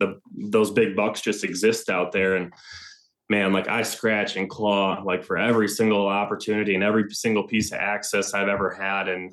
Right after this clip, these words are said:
like, I've, again, like, yet to ever hunt what I would consider just, like, a really, really good property. But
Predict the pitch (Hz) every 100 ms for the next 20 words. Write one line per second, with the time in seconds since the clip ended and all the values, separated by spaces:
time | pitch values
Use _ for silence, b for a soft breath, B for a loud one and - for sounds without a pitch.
0 | _ 95 98 101 95 - 98 101 95 90
1 | - 110 110 107 95 98 92 104 95 -
2 | 98 98 98 90 95 - 92 90 - 92
3 | 90 90 98 107 107 98 95 95 92 90
4 | 95 92 95 92 92 92 92 90 B B
5 | B B B _ 92 -